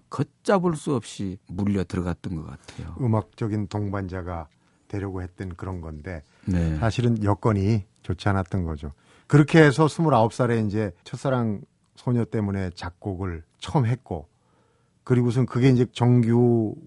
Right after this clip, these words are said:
Speaker 2: 과정에 작곡 공부에 들어가지 않습니까? 그
Speaker 1: 네.
Speaker 2: 얘기를 좀 해보겠습니다.
Speaker 1: 그러니까 이제 뭐 울릉도까지 갔다 오고 해서 결국은 이제 정리가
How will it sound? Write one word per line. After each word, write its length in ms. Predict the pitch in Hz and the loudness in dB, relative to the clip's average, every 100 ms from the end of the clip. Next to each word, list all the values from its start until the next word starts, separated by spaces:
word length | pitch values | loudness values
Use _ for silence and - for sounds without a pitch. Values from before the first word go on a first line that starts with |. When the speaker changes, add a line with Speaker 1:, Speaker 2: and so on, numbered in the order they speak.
| - | -6
Speaker 2:
과정에 580 | 107 98 104 101 135 185 _ _ - | -2 0 0 0 -2 -4 _ _ -6
작곡 320 | 107 - 101 | -6 -4 -4
공부에 300 | 107 101 98 | -2 -2 -2
들어가지 340 | 101 95 87 | -4 -6 -4
않습니까? 520 | 82 - 82 80 - 113 | -8 -10 -12 -12 -12 -4
그 80 | |
Speaker 1:
네. 80 | 101 | -2
Speaker 2:
얘기를 260 | 113 104 95 | -2 -2 -4
좀 160 | 92 90 | -4 -6
해보겠습니다. 680 | 85 82 78 80 71 - - _ _ _ _ | -8 -12 -14 -16 -18 -20 -20 _ _ _ _
Speaker 1:
그러니까 320 | 180 170 190 | -8 0 2
이제 540 | 165 147 151 135 120 104 - | 2 2 2 2 0 -2 -4
뭐 140 | 135 | -4
울릉도까지 560 | 117 139 139 127 123 107 | 0 2 2 2 -2 -4
갔다 360 | - - 123 104 | -6 -4 0 0
오고 300 | 98 104 92 | -2 -6 -4
해서 380 | 117 107 127 | -4 -4 -4
결국은 600 | 107 95 98 101 98 90 | -4 -6 -4 -4 -4 -4
이제 320 | 87 87 85 - _ _ _ _ | -6 -6 -8 -10 _ _ _ _
정리가 580 | - 98 98 92 85 | 0 4 4 2 -2